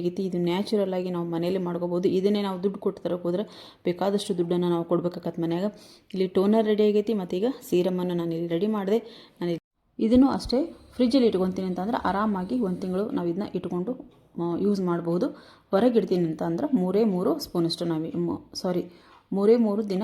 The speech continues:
ಇದನ್ನ ಹೊರಗೆ ಇಟ್ಕೊಂಡು ನಾವು ಯೂಸ್ ಮಾಡ್ಬೋದು. ಸೀರಮ್ ರೆಡಿ ಆಯಿತು ಮತ್ತು ಟೋನರ್ ರೆಡಿ ಆಯಿತು. ಇದೇ ರೀತಿ ನಾನು ಅದೇ ರಸವನ್ನು ಮತ್ತೆ ಹಿಂಡಿ ಸೋಸಿ ತಗೊಂಡಿದ್ದೀನಿ. ಇದನ್ನು ಒಂದು ಟೇಬಲ್ ಸ್ಪೂನಷ್ಟು ಅಷ್ಟೇ ಐತಿ ಇಲ್ಲಿ.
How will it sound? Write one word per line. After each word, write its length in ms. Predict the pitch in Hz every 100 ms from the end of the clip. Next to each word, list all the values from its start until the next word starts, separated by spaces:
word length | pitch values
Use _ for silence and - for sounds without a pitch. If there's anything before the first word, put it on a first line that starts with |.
| 285
ಇದನ್ನ 180 | 208 185
ಹೊರಗೆ 260 | 214 175 170
ಇಟ್ಕೊಂಡು 320 | 170 170 185
ನಾವು 200 | 185 196 -
ಯೂಸ್ 180 | 180
ಮಾಡ್ಬೋದು. 440 | 170 160 160 196 277
ಸೀರಮ್ 460 | - 185 185 190
ರೆಡಿ 140 | 185 175
ಆಯಿತು 200 | 170 247
ಮತ್ತು 260 | 196 -
ಟೋನರ್ 280 | - 170 170
ರೆಡಿ 160 | 165 165
ಆಯಿತು. 220 | 165 - -
ಇದೇ 240 | 190 220 247
ರೀತಿ 260 | 196 -
ನಾನು 260 | 175 196 330 - - - -
ಅದೇ 220 | 175 233
ರಸವನ್ನು 380 | 214 208 180 175
ಮತ್ತೆ 260 | 170 170
ಹಿಂಡಿ 260 | 190 175 175 - _ _
ಸೋಸಿ 460 | - - 220 220 269
ತಗೊಂಡಿದ್ದೀನಿ. 600 | 277 - 190 175 175 226
ಇದನ್ನು 380 | - 214 247 285
ಒಂದು 260 | 214 226
ಟೇಬಲ್ 220 | 226 196 190
ಸ್ಪೂನಷ್ಟು 380 | 190 180 -
ಅಷ್ಟೇ 300 | - - 190 180
ಐತಿ 160 | -
ಇಲ್ಲಿ. 140 | 185